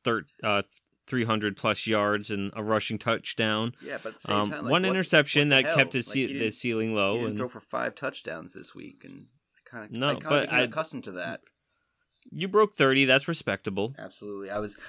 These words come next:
Speaker 2: I was happy with it. I feel like that's kinda where I'm gonna, I, I'm happy to see my quarterback performing each week, and, you know, that's, that's where I wanna see him, uh, at that,
Speaker 1: Yeah,
Speaker 2: you know,
Speaker 1: so
Speaker 2: thirty plus points. So I'm happy with it. The,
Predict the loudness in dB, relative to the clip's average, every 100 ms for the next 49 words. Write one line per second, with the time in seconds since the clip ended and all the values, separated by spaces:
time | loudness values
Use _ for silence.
0 | -8 -6 -2 -2 0 -2 -2 -4 -4 0
1 | 0 0 -2 -2 -4 -4 -2 -2 -2 -4
2 | -8 -10 -14 -20 _ -6 -4 -8 -2 -4
3 | -2 -8 -10 -10 -8 -10 -14 -20 _ _
4 | -6 -2 -2 -2 -4 -6 -4 -4 -6 -8
5 | -8 -8 -8 -6 -8 -10 _ -20 _ -6
6 | -6 -6 -10 -14 -16 _ _ _ _ _
7 | _ _ _ _ _ _ -4 -4 2 2
8 | 4 0 -2 -4 -4 -8 -16 _ _ -10
9 | -8 -6 -8 -4 -4 -4 -4 -4 2 4
10 | 4 2 -2 -2 -2 -6 -2 -4 -4 -10
11 | -20 _ 0 4 2 2 0 0 -2 -2
12 | -8